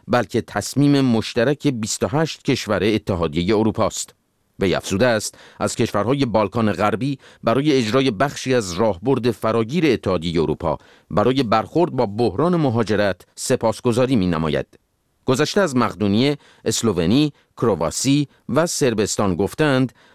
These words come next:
جلوی ورود مهاجران ترانزیتی را می‌گیرند. در این میان اسلوونی می‌گوید استثناهایی تنها در مورد مهاجرانی قائل خواهد شد که جویای پناهندگی در آن کشورند یا در مورد کسانی که خواهان ورود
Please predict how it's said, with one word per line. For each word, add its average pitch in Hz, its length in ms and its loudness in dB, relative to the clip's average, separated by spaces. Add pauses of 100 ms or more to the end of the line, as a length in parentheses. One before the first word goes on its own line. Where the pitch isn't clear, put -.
(160)
جلوی 135 380 2
ورود 120 340 2
مهاجران 101 680 2
ترانزیتی 98 680 -2
را 110 260 2
می‌گیرند. 82 560 -2 (580)
در 113 80 4
این 104 140 2
میان 135 280 2 (200)
اسلوونی 131 500 2
می‌گوید 104 420 0 (320)
استثناهایی 135 760 0
تنها 135 340 0
در 139 160 2
مورد 104 360 2
مهاجرانی 107 720 2
قائل 120 320 2
خواهد 117 260 -2
شد 135 240 0 (340)
که 165 120 2
جویای 127 400 2
پناهندگی 95 680 0
در 98 180 2
آن 87 140 0
کشورند 143 580 0 (380)
یا 185 120 2
در 123 140 0
مورد 98 260 0
کسانی 143 420 0
که 147 120 0
خواهان 113 300 0
ورود 123 500 2